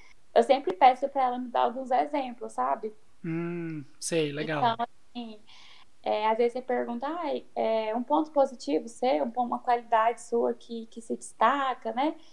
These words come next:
Speaker 1: Ela, "Ah, eu, é, eu sou, é, eu sou muito engajada, eu sou muito comprometida." Então, assim,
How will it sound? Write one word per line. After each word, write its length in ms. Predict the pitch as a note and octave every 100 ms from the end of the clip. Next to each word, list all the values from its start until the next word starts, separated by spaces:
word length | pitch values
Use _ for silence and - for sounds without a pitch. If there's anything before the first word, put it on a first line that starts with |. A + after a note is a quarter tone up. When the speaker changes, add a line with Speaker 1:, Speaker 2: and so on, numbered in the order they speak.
| - - -
Speaker 1:
Ela, 240 | - C#4+ E4+
"Ah, 40 |
eu, 180 | D4 B3+
é, 300 | B3 B3 -
eu 160 | B3 A#3
sou, 880 | - B3+ C4 C4 B3+ A#3 A3 G#3 - - - - - - - - - - - - -
é, 640 | - G#3+ G#3 G3 F#3+ F3+ F3 - - - - - - - - - - - - - -
eu 80 | A3
sou 160 | A3+ B3+
muito 340 | A#3+ C4+ C4+
engajada, 680 | D4+ C4 C#4 C4+ B3+ G#3 B3+
eu 40 | B3+
sou 120 | A#3
muito 180 | A#3+ -
comprometida." 880 | C4+ B3+ B3+ B3+ C4+ - B3 C4 B3
Então, 260 | A#3 B3+
assim, 380 | D4 D4 A#3+ A3